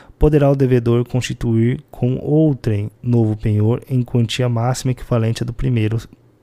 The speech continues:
o segundo. O primeiro. O segundo penhor terá preferência sobre o primeiro, abrangendo este apenas o excesso apurado na colheita seguinte. Do penhor de direitos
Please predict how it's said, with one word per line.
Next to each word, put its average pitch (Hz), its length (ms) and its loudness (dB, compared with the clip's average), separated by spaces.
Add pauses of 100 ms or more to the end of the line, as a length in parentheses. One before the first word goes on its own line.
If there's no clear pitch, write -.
o 127 60 -2
segundo. 107 520 -2 (1300)
O 117 60 -6
primeiro. 127 520 2
O 135 80 -4
segundo 147 420 0
penhor 120 360 4
terá 117 240 0
preferência 113 480 -2
sobre 123 160 -2
o 117 40 -2
primeiro, 113 380 0
abrangendo 113 560 0 (120)
este 123 520 0
apenas 123 500 0
o 135 140 0
excesso 123 380 -2
apurado 117 360 -2
na 110 120 -2
colheita 107 320 -2
seguinte. 104 600 -8 (2000)
Do 139 80 0
penhor 131 440 6
de 131 120 2
direitos 117 680 0